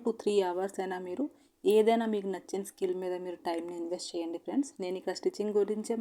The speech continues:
మాట్లాడుతున్నాను, కాకపోతే ఆడవాళ్ళకి చాలా రకాల స్కిల్ని వాళ్ళు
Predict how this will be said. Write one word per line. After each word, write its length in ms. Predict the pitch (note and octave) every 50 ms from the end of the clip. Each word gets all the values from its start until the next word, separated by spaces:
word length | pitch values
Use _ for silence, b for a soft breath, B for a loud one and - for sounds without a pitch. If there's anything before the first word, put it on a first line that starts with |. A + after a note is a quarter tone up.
| G#3+
మాట్లాడుతున్నాను, 580 | F3 E3+ - - F3 E3+ - - F3 E3+ F3+ B3+ D4+ b b b b b b b b _
కాకపోతే 440 | G3 F#3+ F#3+ _ - G3+ G3+ - C#4 G3 G3 G3
ఆడవాళ్ళకి 640 | F#3 F#3 F#3 F#3 F#3 F#3 F#3+ F#3+ F3+ F3 - A3+ C#4 - - _ -
చాలా 340 | - F#3+ F3+ F#3 F#3+ G3+ G#3 G3+ G3
రకాల 240 | F#3+ - F#3+ F#3+ F#3+ -
స్కిల్ని 380 | - _ F3+ F3 E3+ F3+ B3+ D#4 D#4 A#3
వాళ్ళు 200 | F#3 E3+ F3 A3+